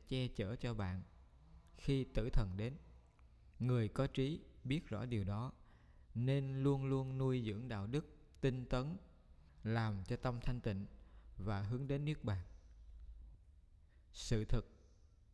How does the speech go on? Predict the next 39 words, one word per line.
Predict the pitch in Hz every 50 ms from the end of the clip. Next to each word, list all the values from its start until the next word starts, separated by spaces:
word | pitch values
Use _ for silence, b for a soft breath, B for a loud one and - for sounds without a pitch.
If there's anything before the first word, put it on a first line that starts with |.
| - - - - - - - _ - - - - - -
là | - 107 117 120 120 117 117 110
mỗi | 98 101 104 101 110 127 151
cuộc | - 135 117 - -
đời | 117 113 107 104 101 101 107 - - - - - -
đều | - 117 120 117 113 104 101 95 -
có | - 123
giới | 127 131 139 139
hạn, | 135 120 98 95 101 - - - - - - B B B B B B B B B B B
và | 104 110 120
cái | 110 - 131 135 143
giới | 139 151 156 160
hạn | 139 117 104 101
đó | 110 110 113 123 143 156 - -
không | - - - - 131 127 123 -
thể | - 120 113
biết | 117 143 139 -
trước | - 156 160 190 -
được. | 113 101 92 - - - - - - - - - - - - - - - - - - -
Không | - - - 147 143 -
có | - 151
cái | - 175 165
gì | 143 131 117
bảo | 110 107 101 113 131
đảm | - 110 107 143 165 - - - - - _ - - - - - - - -
ngày | - 120 127 120 113
mai | 113 123 131 135 131 127
bạn | 110 104 107 104 110
sẽ | 107 - 123 127
làm | 123 117 107 104 104
được | 104 101 - -
việc | 101 98 107 117 113 98 - -
lẽ | 101 104 113
ra | 123 127 123 120 120
bạn | 113 117 110 98 95 101 110
nên | 120 123 117 110
làm | 110 107 95 98
ngày | 104 101
hôm | 101 107 110 113
nay. | 113 117